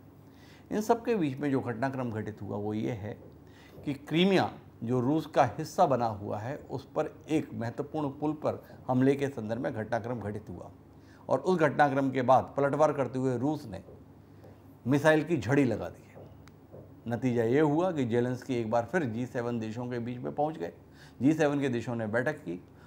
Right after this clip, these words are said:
और उसके बाद बड़े पैमाने पर हथियारों की आपूर्ति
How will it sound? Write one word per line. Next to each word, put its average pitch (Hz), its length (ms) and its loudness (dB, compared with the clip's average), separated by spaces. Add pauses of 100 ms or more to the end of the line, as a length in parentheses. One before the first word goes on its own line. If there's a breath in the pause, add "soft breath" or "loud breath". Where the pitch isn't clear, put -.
(120 loud breath)
और 135 100 0
उसके 151 220 -2
बाद 135 180 6 (100)
बड़े 165 220 6
पैमाने 127 540 2
पर 147 200 0
हथियारों 123 480 -2
की 139 120 -6 (160)
आपूर्ति 139 540 2